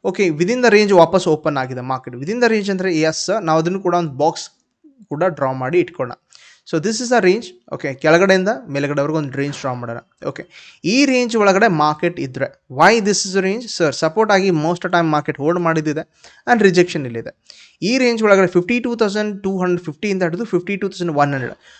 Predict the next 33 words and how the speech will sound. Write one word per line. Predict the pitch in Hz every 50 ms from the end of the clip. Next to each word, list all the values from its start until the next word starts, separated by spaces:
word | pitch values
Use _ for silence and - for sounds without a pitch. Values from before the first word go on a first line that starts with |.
| _ _ -
ನೂರೈವತ್ತು | 139 160 202 247 277 285 277 254 240 240 226 247 240 - -
ಪಾಯಿಂಟ್ | - - 185 190 190 196 190
ಒಳಗಡೆ | 170 143 139 143 147 160 165 165 165 156 143 135
ಇದ್ರೆ | 127 147 165
ಹೈಯೆಸ್ಟ್ | 170 143 151 196 240 277 254 -
ಚಾನ್ಸ್ | - 208 196 180 - 185
ಇದೆ | 190 180
ಮಾರ್ಕೆಟ್ | 165 151 147 151 151 - 175 160 151
ನಿಮಗೆ | 143 135 135 165 -
ಸೈಡ್ | 143 - 151 151 160 165
ವೇಸ್ | 175 190 220 208 - -
ಪ್ರೈಸ್ | 165 165 160 156
ಆಕ್ಷನ್ | 151 143 - - 170 170
ಶೋಕಾಸ್ | 160 - 147 139 - 147 139 135 -
ಮಾಡುತ್ತೆ. | 135 131 127 123 131 - _ 151 - - _ _ _ _ _ _ _ _ _ _ _ _ _ _ _ _ _ _ _ _ _ _ -
ಓಕೆ, | 156 - 175 143
ರೇಂಜ್ | 131 151 180 220 220 - -
ದೊಡ್ಡದಿಲ್ಲ. | 208 202 196 180 185 170 175 175 - _ - - _ _ -
So | - 170 165 151 147
ನೀವೇನು | 160 185 208 214 208
ಮಾಡ್ಬೋದು, | 202 185 180 170 180 180 185 202 196
ಸ್ಟ್ರಾಡಲ್ | 190 - 165 151 156 175 185 180
ಸ್ಟ್ರ್ಯಾಂಗಲ್ಗಳಿಂದನೇ | - - 156 156 156 156 156 151 143 151 147 143 143 139 156 165 180 185 180
ದುಡ್ಡು | 156 147 143 139 143
ಮಾಡ್ಕೊಳ್ತೀರಿ. | 135 131 127 131 127 - 127 123 120 - 123 120
That | 120 123 127 147 156
is |
how | - 190 180 185
we | 175 -
can | 175 170 175
plan. | - 165 170 185 190 _ _ _ _ -
ಓಕೆ, | - 139 - - 180 190 196 190 _ _ _ _ _ _ _
ಫೈನ್. | 127 127 139 156